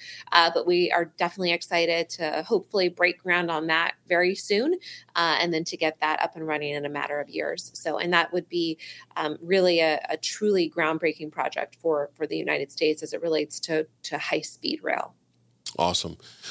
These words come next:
Speaker 2: So getting back to Orlando, what do, what are we, um, we're waiting on, uh, approvals from, uh, testing and whatever else that needs to be done. Um,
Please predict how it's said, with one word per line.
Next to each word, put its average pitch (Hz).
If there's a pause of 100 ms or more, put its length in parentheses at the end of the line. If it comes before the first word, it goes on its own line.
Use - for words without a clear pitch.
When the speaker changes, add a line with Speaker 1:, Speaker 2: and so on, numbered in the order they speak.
Speaker 2:
So -
getting 123
back 117
to 117
Orlando, 101
what 98
do, 127
what 104
are 113
we, 107
um, 92
we're 95
waiting 95
on, 92
uh, 90
approvals 113
from, 101
uh, 98
testing 117
and 104
whatever 107
else 110
that 95
needs 113
to -
be 110
done. 113 (340)
Um, 90